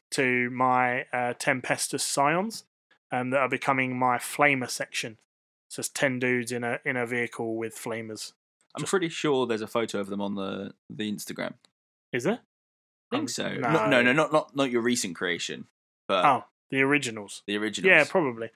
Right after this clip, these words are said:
Speaker 1: Um, yeah, I just ripped off the arms and the backpacks and have kind of scrounged,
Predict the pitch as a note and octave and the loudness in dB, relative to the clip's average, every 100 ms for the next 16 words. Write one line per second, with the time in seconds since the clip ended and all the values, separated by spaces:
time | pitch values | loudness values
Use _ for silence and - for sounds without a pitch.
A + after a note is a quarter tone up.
0 | - - D3+ C3+ C3 D#3 D#3 C3 C#3 C3+ | -18 -6 0 2 2 4 6 6 4 0
1 | F#3 - C3 C3+ C3+ B2+ - B2 C3+ - | 0 -2 -2 2 4 4 -2 0 0 2
2 | C#3 C3+ - - - C3 B2 B2 A#2 C#3 | 0 -2 -4 -8 -2 0 -2 -6 -8 -6
3 | B2 A2+ - A#2+ - - C3 B2+ B2 A#2+ | -6 -6 -8 -6 -6 -2 2 4 2 -4
4 | - | -10